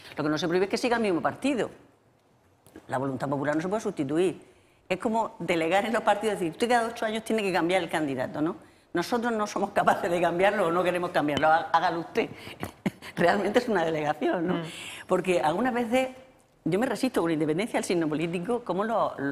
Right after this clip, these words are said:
Speaker 1: los ciudadanos tenemos tanto aguante ante tanta tontería y ante tanta pérdida de tiempo, porque de verdad que la región lleva muchísimos años dando vueltas y vueltas a las mismas cosas, sin soluciones,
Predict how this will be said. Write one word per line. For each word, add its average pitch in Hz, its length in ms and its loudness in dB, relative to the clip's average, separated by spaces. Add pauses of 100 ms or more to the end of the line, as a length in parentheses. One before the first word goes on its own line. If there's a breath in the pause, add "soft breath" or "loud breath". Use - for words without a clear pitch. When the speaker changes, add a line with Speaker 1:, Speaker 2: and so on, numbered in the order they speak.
Speaker 1:
los 139 200 -4
ciudadanos 156 300 -2
tenemos 190 320 -2
tanto 180 240 -2
aguante 160 560 -2 (520 soft breath)
ante 160 220 -2
tanta 175 280 0
tontería 160 680 -2 (560 soft breath)
y 165 80 2
ante 151 200 -2
tanta 156 300 0
pérdida 147 320 0
de 135 80 -4
tiempo, 180 560 0 (440 loud breath)
porque 147 320 -2
de 175 140 -2
verdad 156 220 0
que 185 80 0
la 208 80 2
región 196 220 -2
lleva 208 140 0
muchísimos 185 480 0
años 208 160 -2
dando 160 220 0
vueltas 156 360 -2
y 175 40 0
vueltas 165 280 -2
a 190 40 -2
las 165 40 -2
mismas 196 320 -4
cosas, 240 380 -2
sin 180 160 0
soluciones, 151 840 -2